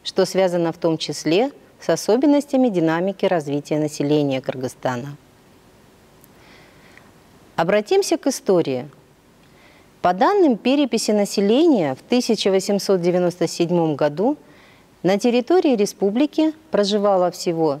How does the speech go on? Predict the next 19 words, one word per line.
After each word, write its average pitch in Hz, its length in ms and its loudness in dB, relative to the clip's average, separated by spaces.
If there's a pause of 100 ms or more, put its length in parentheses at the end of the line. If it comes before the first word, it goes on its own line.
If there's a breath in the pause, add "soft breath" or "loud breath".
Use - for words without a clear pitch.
(100)
шестьсот 233 680 -2
шестьдесят 170 680 -2
три 208 260 -2
тысячи - 580 -2
человек. 151 680 -2 (2500)
В 160 80 -2
годы 247 400 2
Первой 247 400 2
мировой 190 560 0
и 190 180 -4
Гражданской 185 720 0
войн 240 380 0 (500 loud breath)
численность 277 600 0
населения 302 580 2
снизилась. 147 680 -2 (880 soft breath)
С - 20 -4
тысяча 285 440 2
девятьсот 220 500 0
тринадцатого 220 840 0